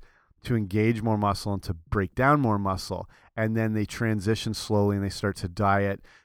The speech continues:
to strip down that body fat a little and just kinda reveal more of the muscle that's under there. So <clears throat> this is what you have to look at. Some of these guys can still look amazing in the off season, but some of 'em, um, it's kind of a night and day transformation. And this is anywhere from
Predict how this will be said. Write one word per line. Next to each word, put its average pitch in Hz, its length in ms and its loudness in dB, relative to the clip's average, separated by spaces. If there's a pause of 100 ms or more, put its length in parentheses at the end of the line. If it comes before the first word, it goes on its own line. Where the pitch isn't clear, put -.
to 101 420 0
strip 101 400 -2
down 101 220 -2
that 90 180 -4
body 123 240 4
fat 101 300 0
a 101 40 0
little 101 360 0
and 98 360 -6
just 95 220 -8
kinda 101 160 -4
reveal 95 320 -2
more 98 160 0
of 95 60 0
the 95 60 -2
muscle 92 360 -4
that's 90 280 -8
under 98 260 -2
there. 87 180 -4
So 98 360 -2 (100)
<clears throat> - 560 -10
this 127 120 -4
is 131 120 2
what 131 100 2
you 117 60 2
have 110 160 2
to 110 80 -2
look 104 340 -2 (380)
at. 107 180 0
Some 160 120 2
of 165 40 4
these 165 140 2
guys 127 180 4
can 117 120 -2
still 123 200 2
look 110 140 2
amazing 101 520 0
in 92 60 -2
the 95 140 -2
off 101 240 2
season, 95 420 -6
but 87 140 -16
some 107 200 -2
of 101 140 -2
'em, 95 240 -2 (400)
um, 90 300 -2
it's 101 120 -6
kind 110 140 -2
of 101 60 0
a 95 40 0
night 95 300 -2
and 95 80 -6
day 90 320 -2 (380)
transformation. 98 680 -2
And 123 140 0
this 165 180 2
is 123 180 0
anywhere 117 400 2
from 98 360 -2